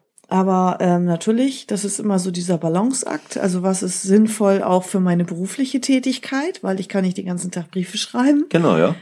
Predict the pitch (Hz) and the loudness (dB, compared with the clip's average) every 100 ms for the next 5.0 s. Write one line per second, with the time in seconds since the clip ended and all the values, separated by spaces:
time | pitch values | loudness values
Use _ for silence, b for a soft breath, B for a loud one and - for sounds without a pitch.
0 | - 214 285 381 226 214 214 220 175 208 | 0 2 4 0 -2 -2 2 4 4 2
1 | 196 - 226 196 202 196 190 190 190 190 | 0 0 2 4 2 0 0 0 0 0
2 | 196 196 190 202 185 185 185 - 185 - | -2 0 -2 -2 0 0 0 -2 -4 -2
3 | 185 185 - 185 - - 175 185 247 240 | -2 -2 -4 -8 -8 -6 -6 -4 -4 -2
4 | - 247 233 254 262 226 - 269 330 | 0 0 -2 -6 -8 -10 -4 -4 -4